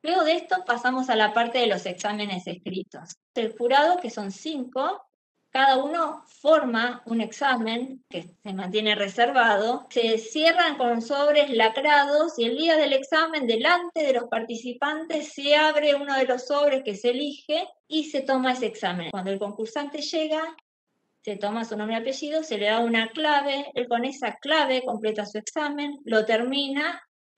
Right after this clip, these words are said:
y cuando lo va a presentar, lo que hace la comisión es cambiarle la clave esa por una alfanumérica. O sea que los jurados desconocen de quién están corrigiendo los exámenes. ¿Esto qué genera? Anonimato,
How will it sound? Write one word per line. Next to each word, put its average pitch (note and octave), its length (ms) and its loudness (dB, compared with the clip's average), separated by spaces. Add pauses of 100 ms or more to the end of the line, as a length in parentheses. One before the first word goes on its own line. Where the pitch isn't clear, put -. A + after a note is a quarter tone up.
(100)
y A#3 120 -6
cuando G#3 300 2
lo G#3+ 80 6
va B3+ 100 8
a C4 60 2
presentar, D#4 640 0 (560)
lo A#3 240 0
que A#3+ 100 2
hace A#3+ 220 0
la A3 200 4
comisión C4 640 -2 (100)
es A#3 360 0 (180)
cambiarle C4+ 800 4
la A3+ 260 0
clave C#4+ 320 6
esa D4 240 2
por B3+ 100 2
una B3 180 2
alfanumérica. A#3+ 1120 0 (300)
O G#3 80 -6
sea A3 240 2
que A3 80 0
los G#3 180 4
jurados C4+ 380 4
desconocen C4+ 920 0 (120)
de G#3 160 -4
quién A#3+ 160 -2
están A#3 320 -4
corrigiendo G#3 460 -2
los F#3 220 -2
exámenes. F3+ 720 -8 (420)
¿Esto C#4+ 260 0
qué A#3+ 140 0
genera? F#3 440 0
Anonimato, D#4 840 2